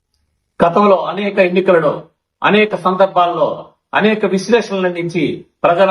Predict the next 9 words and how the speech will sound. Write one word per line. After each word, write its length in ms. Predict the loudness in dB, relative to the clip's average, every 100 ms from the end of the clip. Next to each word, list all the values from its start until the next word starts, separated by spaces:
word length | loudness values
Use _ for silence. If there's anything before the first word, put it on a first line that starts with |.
| 0
మన్ననలు 360 | -2 0 0 0
పొందినటువంటి 560 | 0 0 0 0 0 2
ఆత్మసాక్షి 580 | 0 0 -4 -2 -4 -4 -2
గ్రూప్ 240 | 0 0 -6 _ _ 0
ఇరవై 300 | 2 2 0
నెలల 220 | -2 -2
కూటమి 380 | 0 0 0 0
పాలన 300 | 2 2 0
పూర్తయిన 500 | -2 -4 0 0 0